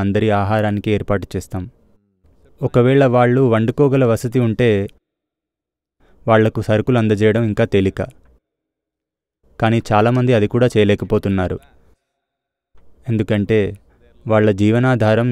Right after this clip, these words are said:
ఏ రోజుకా రోజు సంపాదించుకోవడమే. కొద్దిగా పొలం ఉన్నవాళ్ళు, కొద్దిగా పొలం ఉన్న రైతులు ఎలాగోలా కొద్దిగా మేనేజ్ చేసుకుంటున్నారు.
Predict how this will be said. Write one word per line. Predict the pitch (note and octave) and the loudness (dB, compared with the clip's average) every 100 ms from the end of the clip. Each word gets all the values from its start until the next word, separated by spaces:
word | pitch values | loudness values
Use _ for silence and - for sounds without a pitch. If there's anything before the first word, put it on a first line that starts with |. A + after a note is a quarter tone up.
| G#2 | 2
ఏ | G2+ | 2
రోజుకా | A2 A2+ A#2 A2 | 2 -2 0 0
రోజు | G#2+ A2+ | 0 -2
సంపాదించుకోవడమే. | A2 G2+ G#2+ G2 G2 - G2 F#2 F#2 - _ _ - | -4 -2 -2 -2 -4 -2 -2 -2 -6 -10 _ _ -4
కొద్దిగా | A2+ A2 C#3+ D#3 | -2 2 2 2
పొలం | B2+ A#2+ B2+ | 2 2 2
ఉన్నవాళ్ళు, | A#2+ A#2 A2+ G#2+ G#2+ A2 G2+ _ _ _ - | 0 2 2 2 2 0 -4 _ _ _ -6
కొద్దిగా | G#2+ B2+ C#3 - | 0 2 2 2
పొలం | A#2+ B2 | 2 2
ఉన్న | A2+ G#2 | 2 2
రైతులు | G2 G2 G#2+ A2 G2 G#2 _ _ _ _ - | 0 0 0 0 -2 -8 _ _ _ _ -4
ఎలాగోలా | G#2+ B2 B2+ C3+ C#3+ | 2 2 4 2 0
కొద్దిగా | A#2 G#2 B2+ A2+ | -2 2 2 2
మేనేజ్ | G#2+ A#2 A#2+ | 0 -2 -2
చేసుకుంటున్నారు. | G2+ A2 F#2+ F#2+ F2+ | -4 -4 -4 -4 -6